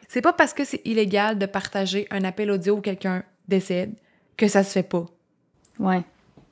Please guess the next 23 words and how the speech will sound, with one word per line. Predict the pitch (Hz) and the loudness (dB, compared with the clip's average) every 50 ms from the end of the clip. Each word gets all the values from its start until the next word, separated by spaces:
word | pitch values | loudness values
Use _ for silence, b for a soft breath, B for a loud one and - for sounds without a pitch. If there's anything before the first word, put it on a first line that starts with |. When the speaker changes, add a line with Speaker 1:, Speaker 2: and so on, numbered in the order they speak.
| _ _ _ _ _ _ _ _ _ _ | _ _ _ _ _ _ _ _ _ _
Speaker 1:
Ça | _ - - 196 190 | _ -2 0 0 0
se | 196 - - _ _ _ _ _ | 0 -4 -10 _ _ _ _ _
peut | 226 226 247 247 220 202 - - _ _ _ _ _ - | 6 6 6 6 4 0 -4 -12 _ _ _ _ _ 0
que | - 196 190 | 2 2 2
quelqu'un | 190 - - 196 190 196 208 196 208 214 - | 2 0 0 -2 0 2 2 2 2 2 2
a | 196 196 | -2 0
pas | 202 196 | 2 2
le | 190 | 2
droit, | 180 185 165 196 202 202 | 2 2 2 2 2 2
puis | 208 196 | 2 0
il | |
l'a | 185 180 | -2 -2
fait | 175 180 175 - | -2 -4 -6 -6
pareil, | 180 175 175 185 196 196 185 180 | -6 -4 -2 0 0 0 0 -2
puis | - 180 | -6 -6
là, | 175 185 | -6 -6
ben, | 175 - - | -4 0 2
Speaker 2:
Oui, | 196 202 | 2 4
oui. | 202 254 254 185 | 6 4 4 4
Speaker 1:
tu | - - _ | 0 -4 _
sais. | - 208 202 208 208 196 b b b b b b _ _ _ _ _ _ _ _ _ | 0 2 4 4 2 0 b b b b b b _ _ _ _ _ _ _ _ _
Troisième | 269 277 247 262 233 220 214 | 0 0 0 2 0 0 -2
point, | 208 - _ - 226 233 226 220 226 269 | -4 -8 _ -4 -2 0 2 2 2 0